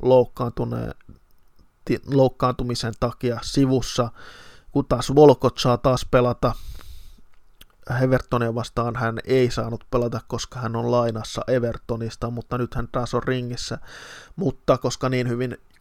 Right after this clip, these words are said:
koko joukkue Southampton pelasi Evertonia vastaan, niin en usko, että Walcott aloittaa ottelua.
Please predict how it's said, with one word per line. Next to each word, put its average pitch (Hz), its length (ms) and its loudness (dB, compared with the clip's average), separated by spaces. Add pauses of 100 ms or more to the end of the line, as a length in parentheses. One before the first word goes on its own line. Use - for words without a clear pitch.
koko 131 260 0
joukkue 123 500 2
Southampton 117 640 -4 (100)
pelasi 123 440 0 (200)
Evertonia 117 640 -4
vastaan, 120 480 -4 (580)
niin 131 120 0
en 131 220 2
usko, 135 600 0 (1600)
että - 580 0 (260)
Walcott 123 500 2
aloittaa 120 800 -2 (400)
ottelua. 120 600 6